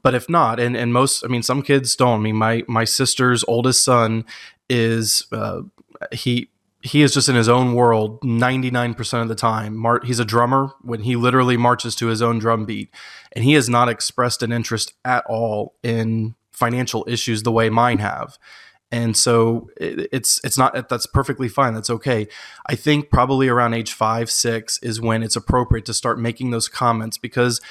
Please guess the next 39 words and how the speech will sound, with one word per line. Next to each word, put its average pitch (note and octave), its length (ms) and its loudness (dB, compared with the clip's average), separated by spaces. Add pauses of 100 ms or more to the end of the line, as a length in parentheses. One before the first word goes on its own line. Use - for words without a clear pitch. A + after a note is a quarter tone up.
(640)
you - 200 -2
know, B2 140 4
if A#2 120 -6
you've C3 300 2
been D3 100 2
around C3 260 4
kids, A#2+ 360 -2
they, C3+ 420 0
they B2 300 0
are B2+ 180 4
absorbing A2 760 -2 (160)
all C3 260 4
of A#2+ 80 -2
this A#2 220 0
information G#2+ 880 -4
from A2+ 220 -2
their G#2+ 120 -2
parents, G#2+ 560 -4
all A#2+ 180 0
their A#2+ 300 4 (300)
attitudes, B2+ 720 -2
their A2+ 160 -4
habits. A2+ 680 -2 (320)
Um, G#2+ 340 -8
they're, B2 400 2
they're C3 320 4
listening. A#2+ 580 -2 (120)
Um, G#2+ 360 -6 (340)
<laughs> - 360 -8
whether B2+ 220 4
you B2+ 140 4
think C#3 260 -2
they C3 160 -2
are B2 220 2
or A2 60 4
not, A2+ 320 0
they A#2 160 -4
are A2+ 160 -4
listening, A2+ 540 -4